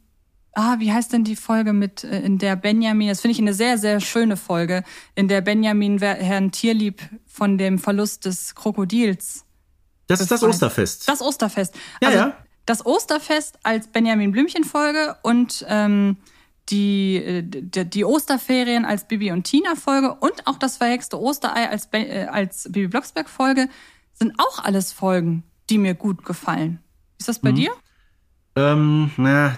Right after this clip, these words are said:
Speaker 2: die Osterfolge bei Bibi und Tina, muss ich sagen, gehört nicht so ganz zu meinen Favoriten.
Speaker 1: Ach, schade. Wie kommt das?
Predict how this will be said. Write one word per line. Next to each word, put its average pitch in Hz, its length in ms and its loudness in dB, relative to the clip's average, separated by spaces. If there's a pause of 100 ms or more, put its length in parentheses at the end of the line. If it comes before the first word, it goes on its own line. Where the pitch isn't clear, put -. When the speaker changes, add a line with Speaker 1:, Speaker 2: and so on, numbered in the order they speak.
Speaker 2:
die - 100 0
Osterfolge 139 720 2
bei 127 160 2
Bibi 131 260 2
und 120 140 2
Tina, 127 300 2
muss 120 240 2
ich 110 80 -6
sagen, 110 260 0
gehört 101 260 0
nicht 101 200 0
so 95 160 -2
ganz 82 260 -4
zu - 100 -12
meinen - 180 -10
Favoriten. - 680 -12 (100)
Speaker 1:
Ach, 285 140 -2
schade. 165 480 -4 (100)
Wie 220 120 -4
kommt 247 260 2
das? 392 260 -8